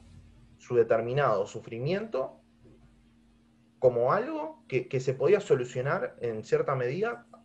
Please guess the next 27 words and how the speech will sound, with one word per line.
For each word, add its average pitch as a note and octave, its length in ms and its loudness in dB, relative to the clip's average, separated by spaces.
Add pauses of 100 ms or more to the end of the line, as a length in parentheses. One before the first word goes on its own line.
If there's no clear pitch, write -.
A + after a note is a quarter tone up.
(120)
consumiendo C3+ 440 -2
antidepresivos, A#2+ 760 -2
que C#3+ 80 -2
eso G#3 340 -6 (140)
implica D3 440 0
todo D#3 120 0
un C#3+ 100 -2
proceso D#3 640 -2 (720)
de A#2+ 140 4
lo A#2 120 6
que A#2+ 60 -6
se A2+ 120 -8
llama D3+ 480 -2
medicalización. G#2 880 -4 (180)
Es A2+ 80 -2
decir, C#3+ 380 0 (120)
la G#2+ 140 0
persona E3 340 4
tiene D3+ 200 -2
que D3+ 80 0
pasar D3+ 280 0
a D3 60 2
entender C3 260 2
lo B2+ 140 8
que A2+ 80 2
le G#2 100 0
sucede, A#2+ 580 2